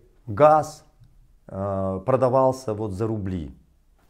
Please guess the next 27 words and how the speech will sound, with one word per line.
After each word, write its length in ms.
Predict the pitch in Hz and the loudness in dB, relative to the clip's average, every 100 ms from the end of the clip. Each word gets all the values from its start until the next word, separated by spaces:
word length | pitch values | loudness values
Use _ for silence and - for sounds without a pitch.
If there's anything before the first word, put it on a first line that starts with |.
| _ _ _ _ _ | _ _ _ _ _
Вообще 300 | 110 117 - | -6 -4 -6
покупателям 560 | - - 151 175 165 143 | -6 -10 -4 -4 -4 -12
всё 180 | - 160 | -4 -4
равно. 280 | 156 131 | -2 -2
Они 240 | 110 131 139 | -2 -2 -8
придут 440 | - 123 123 127 | -6 -8 -6 -6
на 80 | 123 | -6
биржу, 400 | 120 185 156 131 | -2 -2 -2 -6
купят 320 | 135 - 117 | -8 -8 -6
эти 160 | 120 120 | -4 -4
рубли, 480 | 123 135 151 98 - _ _ _ _ | -4 -4 -4 -6 -12 _ _ _ _
что 160 | - | -8
называется, 460 | 120 113 123 127 120 | -6 -2 -2 -2 -2
отдадут 400 | 113 117 120 - | -2 -2 -4 -4
те 120 | 135 | -4
же 80 | 120 | -4
самые 320 | - 120 113 | -4 -4 -4
деньги. 460 | 98 101 80 71 - _ _ _ _ _ - | -4 -6 -6 -12 -16 _ _ _ _ _ -2
И 60 | |
вот 160 | 135 151 | 0 2
это 120 | 156 | 0
с 60 | - | -2
такой 340 | 143 147 143 | -2 -2 0
помпой, 380 | 170 170 151 123 | 4 4 2 -6
что 180 | - 123 | -4 -4
он 120 | 117 | -2
преподнёс, 680 | 123 135 135 202 240 - | -4 0 0 0 -4 -8